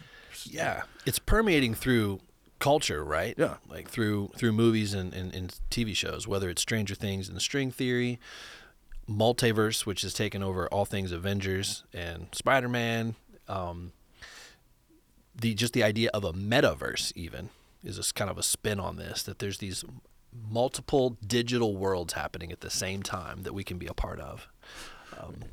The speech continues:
Speaker 2: And one of the things that Bryson wrote in his book was that, you know, as physicists began to delve into the subatomic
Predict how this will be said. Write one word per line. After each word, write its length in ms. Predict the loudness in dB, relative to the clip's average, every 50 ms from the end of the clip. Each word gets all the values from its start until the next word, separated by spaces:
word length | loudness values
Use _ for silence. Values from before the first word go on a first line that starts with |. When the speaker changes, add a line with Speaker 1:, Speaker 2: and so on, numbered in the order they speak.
| -2
Speaker 2:
And 80 | 0 2
one 100 | 4 4
of 60 | 4
the 140 | 2 0 0
things 360 | -2 -2 -2 0 0 2 0
that 140 | -2 -2 0
Bryson 440 | 0 2 2 2 2 2 2 0 0
wrote 200 | 0 0 -2 -2
in 100 | -2 -2
his 200 | -2 -2 -4 -4
book 300 | -4 -4 -4 -4 -2 -2
was 160 | -2 -2 0
that, 220 | -2 -2 -2 -2
you 60 | -4
know, 120 | -4 -4 -2
as 120 | -2 -4
physicists 680 | -4 -2 0 0 0 0 0 -2 -2 0 -2 -2 -4 -4
began 320 | -6 -4 -2 -2 -2 -2
to 100 | -2 -4
delve 420 | -6 -2 0 2 2 2 0 0 -2
into 220 | -4 -4 -4 -6
the 80 | -4 -4
subatomic 720 | -2 0 0 0 0 -2 -6 -4 -4 -2 -2 -2 -4 -6